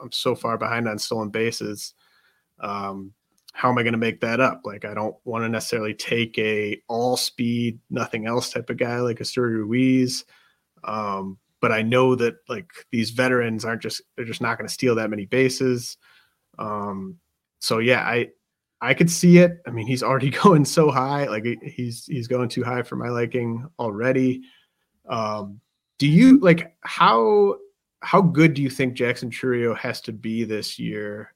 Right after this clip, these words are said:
as a rookie to retain, um, like, an everyday job? Because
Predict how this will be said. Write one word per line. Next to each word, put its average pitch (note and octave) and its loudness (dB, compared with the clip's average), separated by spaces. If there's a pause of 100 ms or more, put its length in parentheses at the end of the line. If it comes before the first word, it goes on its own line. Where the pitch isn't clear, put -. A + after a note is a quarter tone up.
as A2+ -4
a G#2+ -6
rookie A2 -8 (600)
to A#2 -2
retain, A2+ -8 (480)
um, G#2 -16
like, G#2 -12
an A2+ -6
everyday G#2+ -6
job? G2 -12
Because - -10